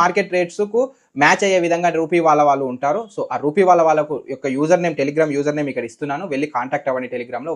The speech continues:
వాళ్ళు జెన్యూన్ పర్సన్స్ బ్రదర్, మంచి ఎక్స్‌చేంజర్స్. రెండు సంవత్సరాల నుంచి కూడా వాళ్ళ దగ్గర నేను డీల్ చేస్తున్నాను. వాళ్ళు నాకేం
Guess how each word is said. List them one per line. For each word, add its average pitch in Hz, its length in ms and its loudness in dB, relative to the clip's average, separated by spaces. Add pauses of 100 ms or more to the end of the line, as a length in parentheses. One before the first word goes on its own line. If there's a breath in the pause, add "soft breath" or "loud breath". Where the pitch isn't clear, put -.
వాళ్ళు 135 160 -2 (420 soft breath)
జెన్యూన్ 175 320 0
పర్సన్స్ 117 380 -6
బ్రదర్, 117 280 -8
మంచి 170 240 0
ఎక్స్‌చేంజర్స్. 139 500 -2
రెండు 170 220 -2
సంవత్సరాల 170 320 0
నుంచి 147 160 -6
కూడా 170 120 2
వాళ్ళ 135 160 2
దగ్గర 127 220 -4
నేను 165 200 -10
డీల్ 127 220 -6
చేస్తున్నాను. 110 480 -18 (480)
వాళ్ళు 135 180 4
నాకేం 160 220 -2